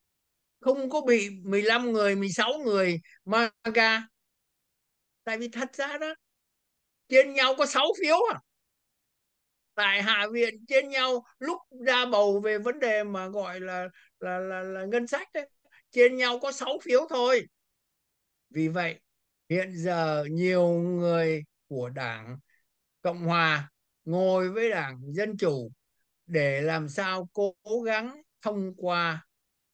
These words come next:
vấn đề phiếu, vấn đề nghĩa là ngân sách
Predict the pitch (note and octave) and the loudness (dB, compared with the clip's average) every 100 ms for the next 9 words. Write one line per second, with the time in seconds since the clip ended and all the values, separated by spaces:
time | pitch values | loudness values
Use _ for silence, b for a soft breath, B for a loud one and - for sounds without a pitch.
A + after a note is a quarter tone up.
0 | _ - F#3+ A#3 G3+ C#3+ A#2+ G3+ B3 D#4+ | _ -4 -4 -2 -2 -2 0 4 4 2
1 | _ _ _ _ _ _ _ _ _ _ | _ _ _ _ _ _ _ _ _ _
2 | _ _ _ _ _ E3 G#3 A#3+ F#3+ D#3 | _ _ _ _ _ -6 -6 -2 0 0
3 | C#3+ D#3+ F#3 D#3 D3 F#3+ F3+ - C4+ | -2 -4 -6 -6 -2 -2 0 0 0